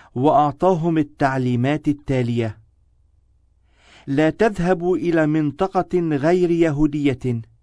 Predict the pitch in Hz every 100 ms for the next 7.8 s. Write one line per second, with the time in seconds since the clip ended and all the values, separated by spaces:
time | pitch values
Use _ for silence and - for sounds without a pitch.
0 | _ _ _ _ - - - 135 151 165
1 | 170 208 - 196 190 180 170 156 180 185
2 | 175 170 165 147 - 156 147 151 151 143
3 | 131 127 120 - _ _ _ _ _ _
4 | _ - - 127 156 214 170 196 185 190
5 | 165 175 160 147 - 160 165 190 - 170
6 | 170 170 165 - 143 - 143 151 170 170
7 | 160 131 117 139 131 123 127